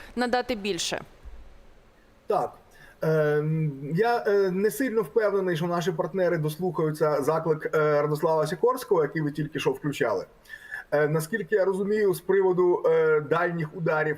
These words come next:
Speaker 2: по Росії, ми все ж таки лишаємося поки, е, <clears throat> обмежені тим, що ми можемо бити по Росії, е,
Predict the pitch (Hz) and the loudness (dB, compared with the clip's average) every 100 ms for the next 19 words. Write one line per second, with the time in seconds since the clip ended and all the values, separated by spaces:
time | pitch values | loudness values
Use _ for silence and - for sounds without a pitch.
0 | - 156 147 156 220 262 247 220 - - | -2 0 0 -2 -6 -4 -2 -4 -6 -12
1 | - 190 - 202 175 175 180 175 165 170 | -4 -2 0 0 0 -4 -2 -2 0 0
2 | 170 156 156 156 190 - 175 165 165 160 | 0 -2 -2 0 -2 0 2 2 2 2
3 | 156 151 151 - 160 175 165 165 214 175 | 2 0 -2 -4 -4 -2 -2 0 0 0
4 | 180 170 240 247 - 190 165 160 - - | -4 -4 -6 -8 -4 0 0 -2 -16 -10
5 | - 202 196 202 180 180 165 185 190 156 | -2 0 2 0 0 -4 -2 -2 -4 -6
6 | 170 160 - 196 170 151 143 147 151 147 | -6 -8 -8 -10 -2 0 0 2 2 2